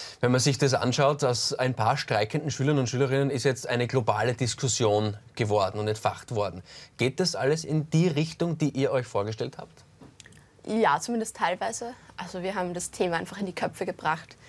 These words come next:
Speaker 2: Wir haben die Klimakrise in die Diskussion in der internationalen Politik mitgenommen. Dass wir noch auf konkrete Aktionen warten, ist klar.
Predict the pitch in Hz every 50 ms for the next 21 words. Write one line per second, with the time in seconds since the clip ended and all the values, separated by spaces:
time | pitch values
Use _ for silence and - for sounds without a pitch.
0 | - - - - - - - - 196 196 185 196 190 185 180 185 180 175 180 190
1 | - - - - - - 208 180 - - 240 226 208 180 - - 247 214 202 -
2 | - 185 175 180 196 - - - - - - - - 220 226 220 196 - 208 208
3 | - - 202 - - 208 196 185 180 190 196 190 180 185 190 208 196 185 180 180
4 | - - 180 185 175 175 180 180 - - 196 185 180 - - - 226 202 - -
5 | - - - - - - - - - - - 208 - - - 214 202 196 180 175
6 | 185 180 180 190 196 - - - - - - - - - - - - - - -
7 | - - - - - - - - - - 214 - - - 226 226 214 214 - 208
8 | 202 - - 240 226 - - 214 226 214 - 220 202 208 214 214 214 - - -
9 | - - - - 208 214 214 214 190 185 160 - 185 - - 214 214 202 - -
10 | - - 180 170 170 185 214